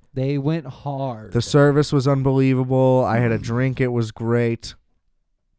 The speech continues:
Speaker 2: Just honestly, one of the gr-, greatest dining experiences I've ever had in my entire life. Worth going. One of the, gr-,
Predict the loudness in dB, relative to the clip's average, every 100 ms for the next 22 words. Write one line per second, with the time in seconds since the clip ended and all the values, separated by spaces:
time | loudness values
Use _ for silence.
0 | _ _ _ _ _ _ -10 -2 -2 -4
1 | -8 0 0 0 -2 -2 0 0 -2 -2
2 | 0 0 0 -2 0 -2 -4 -8 -6 0
3 | 2 2 0 -2 -2 0 0 -2 -6 -6
4 | -4 -2 -2 -4 -6 -4 -2 0 0 0
5 | -2 -2 -6 -8 -6 -6 -4 -4 -6 -10
6 | -14 -20 -20 -20 -20 -10 0 4 4 2
7 | -2 0 0 0 0 2 2 0 -2 -4